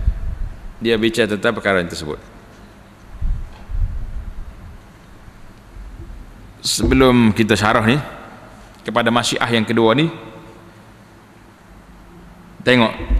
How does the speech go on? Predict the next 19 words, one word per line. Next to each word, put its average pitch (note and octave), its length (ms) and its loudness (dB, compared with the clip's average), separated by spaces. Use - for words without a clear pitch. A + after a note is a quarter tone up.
tambahan B2+ 420 2
sikit A#2+ 300 -2
kepada A2+ 400 0
"wa C3 160 0
amarahum D3 480 2
bi B2+ 80 2
ta'atihi". G#2+ 840 -2
Allah C#3 160 6
Ta'ala D#3+ 320 2
perintah D3+ 480 2
manusia C#3+ 480 2
ni E3 80 2
supaya D3 400 2
taat - 320 0
pada G#2+ 160 -2
Allah A#2 400 -2
Azza G#2 240 0
wa F2 160 0
Jalla. C#2+ 240 -6